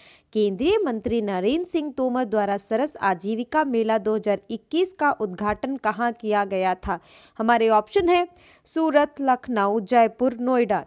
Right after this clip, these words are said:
तो इसका सही ऑप्शन है ऑप्शन डी, नोएडा। नोएडा हाट में सरस आजीविका मेला दो हज़ार इक्कीस चल रहा है। मेले का उद्घाटन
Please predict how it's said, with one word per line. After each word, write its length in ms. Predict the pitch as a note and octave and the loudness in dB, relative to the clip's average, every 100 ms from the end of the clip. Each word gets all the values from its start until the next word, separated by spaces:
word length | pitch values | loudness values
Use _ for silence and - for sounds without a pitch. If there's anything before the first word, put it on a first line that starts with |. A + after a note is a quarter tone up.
| - | -6
तो 60 | |
इसका 240 | F#3 - F3 | -6 -4 -6
सही 300 | F3+ F#3+ A#3 | -4 0 2
ऑप्शन 360 | A#3+ - C4 | 2 0 -2
है 140 | C#4+ - | -2 -2
ऑप्शन 460 | F3+ - G#3+ F#3+ E3+ | -4 -4 -6 -6 -2
डी, 260 | A3 D#4 F4+ - | 0 0 -2 -2
नोएडा। 500 | F#3+ F#3 F#3 A3+ E3+ _ _ _ _ _ _ _ _ _ G3+ | 0 0 4 2 2 _ _ _ _ _ _ _ _ _ -2
नोएडा 400 | A3+ C4 B3+ G4 | 0 2 2 2
हाट 420 | F4 A#3+ A3 A3 | 2 2 0 0
में 240 | G#3+ B3+ | -4 -4
सरस 440 | E4 - B3 D#4 - | -4 -6 -4 -4 -6
आजीविका 640 | G#3 G#3 G#3 A3 A3 C#4 C#4+ | -6 -4 -4 -4 -4 -2 -2
मेला 480 | G#3+ F#3 F#3+ G3+ | -2 -4 -2 -4
दो 180 | C4+ C4+ | -2 -2
हज़ार 240 | B3 B3 B3 | 0 -2 -4
इक्कीस 480 | G#3 - C#4 D#4 | -8 -6 -4 -4
चल 140 | - A#3 | -4 -4
रहा 240 | G3 F3+ | -4 -6
है। 160 | F3 D#3+ | -10 -10
मेले 280 | F3 G#3+ C#4 | -2 -2 -2
का 160 | D4+ F4+ | 0 0
उद्घाटन 720 | - A3 G3+ G3+ F#3+ C#4+ | 0 -4 -4 -4 -4 -6